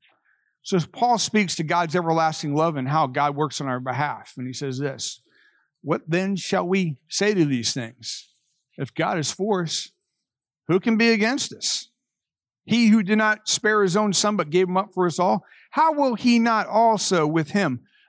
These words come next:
graciously give us all things? Paul then uses a lot of rhetorical questions following those things, like, you know, who will charge God's elect and,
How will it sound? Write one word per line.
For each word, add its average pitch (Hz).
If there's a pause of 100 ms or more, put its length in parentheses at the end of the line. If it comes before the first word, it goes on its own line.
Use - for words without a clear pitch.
(160)
graciously 202 (420)
give 175
us 131 (200)
all 180
things? - (1600)
Paul 202
then 170
uses 156
a 156
lot 151
of 143
rhetorical 139
questions 156
following 131
those 127
things, 139
like, 127 (300)
you 139
know, 143
who 165
will 147
charge 131
God's 135
elect 139
and, 113